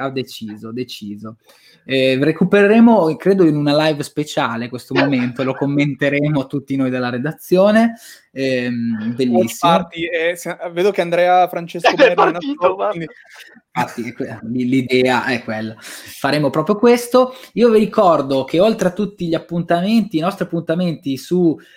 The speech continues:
Speaker 1: eh, su appunto il canale Twitch Bad Taste Italia, che potete anche consultare, eh, nella home page di Bad Taste It, ehm, vi ricordo che noi coi videogiochi ne torneremo a parlarne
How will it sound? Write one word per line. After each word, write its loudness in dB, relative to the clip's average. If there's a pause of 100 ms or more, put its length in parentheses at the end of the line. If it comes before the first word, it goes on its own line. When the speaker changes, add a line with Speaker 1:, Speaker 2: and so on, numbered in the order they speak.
Speaker 1:
eh, -4
su -16
appunto -2
il -6
canale -2
Twitch -6
Bad -6
Taste -2
Italia, -2 (100)
che -20
potete -6
anche -4
consultare, -4 (260)
eh, -6
nella -2
home 0
page -2
di -4
Bad -6
Taste -2
It, 2 (320)
ehm, -2
vi 2
ricordo 0
che 0 (360)
noi -2
coi -6
videogiochi -2
ne -2
torneremo -2
a -6
parlarne -2